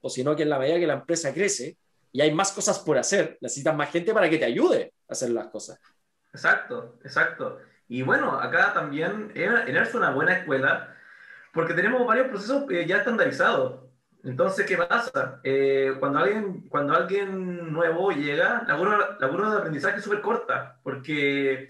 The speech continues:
Speaker 2: es, es, es bastante como repetitivo, por así decirlo, la, la, la, las tareas, ¿cachai? Pero lo importante es que la persona entienda el, el,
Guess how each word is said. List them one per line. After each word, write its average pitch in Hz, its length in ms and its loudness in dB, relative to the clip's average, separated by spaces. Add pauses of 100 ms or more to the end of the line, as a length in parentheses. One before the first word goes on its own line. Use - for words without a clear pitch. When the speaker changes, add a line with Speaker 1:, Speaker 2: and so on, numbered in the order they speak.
(280)
Speaker 2:
es, - 140 0 (100)
es, 214 240 2 (1300)
es 208 140 2
bastante 233 320 0
como 233 160 0
repetitivo, 170 520 0
por 196 100 4
así 165 120 0
decirlo, 139 320 -2
la, 139 140 -2
la, 135 340 -4
la, 131 400 2
las 127 160 0
tareas, 135 580 0
¿cachai? - 540 -2 (720)
Pero 156 160 4
lo 156 60 4
importante 175 360 2
es 277 60 -6
que 220 80 4
la - 60 4
persona 226 260 2
entienda 233 400 2
el, 196 320 -2
el, 143 360 -4